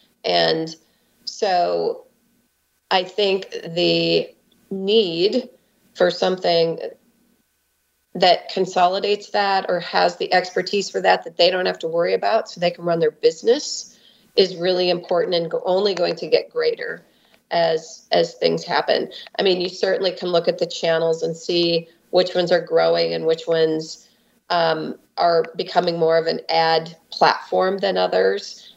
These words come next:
and which ones are taking dollars away from Google. You've got a lot of things from Amazon taking dollars away from Google. You've got, um, you've got TikTok taking dollars away. You've got even now WhatsApp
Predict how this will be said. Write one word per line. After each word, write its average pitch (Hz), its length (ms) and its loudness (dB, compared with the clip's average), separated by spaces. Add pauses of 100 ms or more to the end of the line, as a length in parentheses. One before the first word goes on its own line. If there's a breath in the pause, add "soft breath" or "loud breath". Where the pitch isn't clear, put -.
and 175 100 -4
which 170 200 2
ones 170 140 -2
are 165 80 6
taking 170 480 0
dollars 165 400 2
away 160 220 2
from 160 200 -6
Google. 214 640 2
You've 151 260 -4
got - 380 0 (460 loud breath)
a 180 60 0
lot 170 300 4
of 165 160 -4
things - 240 -2
from 247 240 0
Amazon 208 500 2
taking 190 340 -2
dollars 180 360 2
away 180 200 2
from 175 180 -4
Google. 175 420 0
You've 156 300 -8
got, - 400 0 (600 soft breath)
um, - 320 -2 (200)
you've 180 180 -4
got - 300 2
TikTok 196 480 -2
taking 180 300 -2
dollars 170 360 2
away. 170 500 2
You've - 200 -10
got - 480 0
even 180 280 0
now 170 560 2
WhatsApp 185 640 2